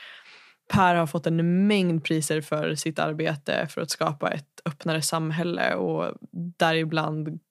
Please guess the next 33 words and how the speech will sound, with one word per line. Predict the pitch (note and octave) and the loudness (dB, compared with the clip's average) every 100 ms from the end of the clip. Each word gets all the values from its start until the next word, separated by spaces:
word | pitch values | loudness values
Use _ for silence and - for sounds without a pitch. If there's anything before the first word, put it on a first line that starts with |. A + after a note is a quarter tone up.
| - | -2
Kungens | F#3+ E3+ D#3+ D3+ D3+ - - | 0 2 2 0 -2 -2 0
medalj | E3 D#3 E3 D3+ D#3 | 0 2 2 2 -2
tvåtusen | D#3+ D#3+ E3 D#3+ | -4 -4 -2 -2
tio | - E3+ D#3+ E3 E3 | 0 0 2 0 -2
och | D#3 | -2
Svenska | - F3 E3+ D#3+ D#3 | -2 0 0 0 0
hjältars | E3 E3 D#3 D3 - E3 - - - | 2 2 0 -2 -2 -2 0 -2 -2
årets | E3 E3 D#3+ D#3+ D3 - - - - - - - | 0 0 2 0 -2 -2 -2 -6 -12 -10 -10 -10
eldsjäl | - G3+ F3 E3 - F3+ - | 2 4 4 2 4 4 4
tvåtusen | - - E3 | -2 -2 0
sexton. | - E3+ - - - - F#3 _ _ _ _ - | 0 -2 -2 -2 -4 -6 -12 _ _ _ _ 0
Per | F#3+ F3 | 4 6
har | E3+ E3 F3 F#2+ - | 4 2 2 2 2
även | F3+ F3 E3+ | 2 2 2
sommarpratat | F3+ E3+ E3 - G#3 - - - | 2 2 0 4 2 2 -4 -4
och | E3+ - | -6 -2
gästat | F3 - F3 - | 0 0 -2 0
Skavlan, | F3+ E3+ E3 E3+ E3 F3+ | 2 2 2 0 0 -4
för | - | -6
att | E3 | -2
nämna | E3+ D#3+ D#3+ | 0 0 0
några. | E3 E3 E3 E3 - _ - - - - - _ - | 0 0 0 -2 -6 _ -20 -20 -20 -20 -20 _ 2
Något | G3 F#3 D#3 | 4 4 0
jag | - F3 G3 F3+ | -2 4 4 4
uppskattar | E3+ - E3 C#3+ E3 | 0 0 -2 -2 0
enormt | E3+ F#3 G3 G3+ F#3 E3 E3+ | 2 2 4 4 2 2 0
mycket | D#3 E3 | -2 -2
med | D#3+ D3+ | -2 -2
Pers | E3+ D#3+ - | -2 -2 0
närvaro | E3+ E3 D#3 D#3+ D#3+ D#3+ | 0 0 0 0 0 0
är | D#3+ D#3 | 0 0
hans | D#3 D#3+ D#3+ D3 | 0 -2 -2 -4
äkthet. | D#3+ - - - D#3+ - - - - | -6 -8 -14 -6 -4 -4 -8 -14 -16